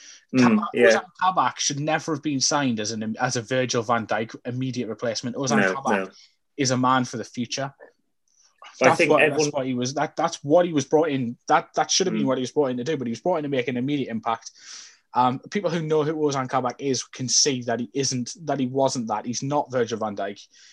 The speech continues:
Speaker 2: He's not gonna be Virgil van Dijk for a couple of years. For a, well, not saying he'll ever get to that level, but he's got that level of ceiling.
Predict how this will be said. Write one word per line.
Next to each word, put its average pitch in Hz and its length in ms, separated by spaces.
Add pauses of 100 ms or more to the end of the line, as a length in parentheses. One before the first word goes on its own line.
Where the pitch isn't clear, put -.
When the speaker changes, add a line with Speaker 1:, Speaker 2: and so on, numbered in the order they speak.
(140)
Speaker 2:
He's 120 200
not 147 240
gonna 131 160
be 156 300
Virgil 113 280
van 104 160
Dijk 104 240
for 117 160
a 104 60
couple 123 260
of 113 60
years. 123 200 (120)
For 143 120
a, 131 120
well, 139 280 (420)
not 151 200
saying 143 140
he'll 135 140
ever 170 160
get 139 200
to 135 80
that 110 140
level, 113 280
but 127 220
he's 135 180
got 135 260
that 123 240
level 123 240
of 117 120
ceiling. 110 520